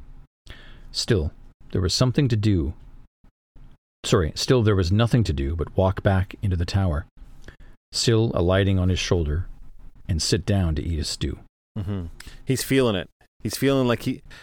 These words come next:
Speaker 2: he had to sit back and watch them get, uh, get attacked. Couldn't do
Speaker 1: Right.
Speaker 2: anything.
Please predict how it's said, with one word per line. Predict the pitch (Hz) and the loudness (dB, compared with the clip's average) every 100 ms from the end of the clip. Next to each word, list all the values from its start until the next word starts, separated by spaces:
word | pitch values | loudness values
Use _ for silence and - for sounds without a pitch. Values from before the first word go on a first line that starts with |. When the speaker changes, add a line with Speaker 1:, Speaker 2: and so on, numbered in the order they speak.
| - - - - | -20 -20 -16 -10
Speaker 2:
he | - 117 | -2 4
had | 117 120 | 4 4
to | |
sit | 110 151 131 | 2 0 2
back | 120 123 | 2 2
and | 117 101 | 0 2
watch | 104 113 - | 2 0 0
them | 113 107 | 0 2
get, | 104 80 | 0 0
uh, | 104 110 | -4 -4
get | 98 101 | -2 -2
attacked. | 98 - 123 147 - - - - - - | -2 0 0 0 -6 -18 -18 -18 -16 -4
Couldn't | - 151 | 0 2
do | 120 | 4
Speaker 1:
Right. | 123 - | 6 6
Speaker 2:
anything. | 139 143 | 4 0